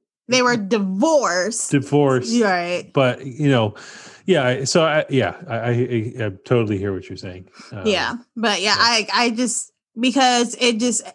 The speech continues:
Speaker 1: made her into just, uh, you know, in G I Jeff episode, "I have three kids." And, like, that's
Speaker 2: Yeah.
Speaker 1: just what they did. And it was just like,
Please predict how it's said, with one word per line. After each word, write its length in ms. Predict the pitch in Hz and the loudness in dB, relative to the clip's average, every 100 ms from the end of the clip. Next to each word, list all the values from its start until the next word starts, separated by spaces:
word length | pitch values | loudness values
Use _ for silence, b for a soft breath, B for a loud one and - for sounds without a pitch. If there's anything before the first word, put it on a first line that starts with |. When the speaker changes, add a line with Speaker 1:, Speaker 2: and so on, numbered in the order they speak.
| _ | _
Speaker 1:
made 460 | 208 214 208 208 208 | -4 0 2 2 0
her 220 | 214 196 | 2 0
into 420 | 196 196 196 202 | 0 -2 -2 -4
just, 460 | 185 185 - - - b b b b _ | -4 -6 -6 -10 -14 b b b b _
uh, 500 | 196 190 175 175 170 - _ _ _ | 2 2 2 0 -2 -4 _ _ _
you 100 | - | -2
know, 120 | 226 214 | 2 2
in 160 | 214 | 2
G 140 | 202 208 | 2 2
I 80 | |
Jeff 220 | 202 208 196 | 2 0 -2
episode, 580 | 190 202 175 160 156 143 _ - | -6 -6 -6 -6 -6 -10 _ -2
"I 180 | 554 480 | 0 2
have 240 | 320 247 240 | 2 0 -2
three 240 | 302 320 | -2 -2
kids." 560 | 302 539 494 370 220 214 | 0 0 2 2 0 -2
And, 140 | 233 | -2
like, 160 | 226 208 | -2 0
that's 340 | 226 - 170 | 0 0 -4
Speaker 2:
Yeah. 40 | 170 | -4
Speaker 1:
just 200 | 269 247 | -6 -2
what 200 | 254 254 | -2 -2
they 120 | 247 | -4
did. 440 | 214 294 370 262 | -2 -2 0 0
And 80 | 214 | 0
it 80 | 220 | -2
was 120 | 226 | -2
just 200 | 233 - | -4 -2
like, 400 | 220 214 208 - | 0 0 -2 -6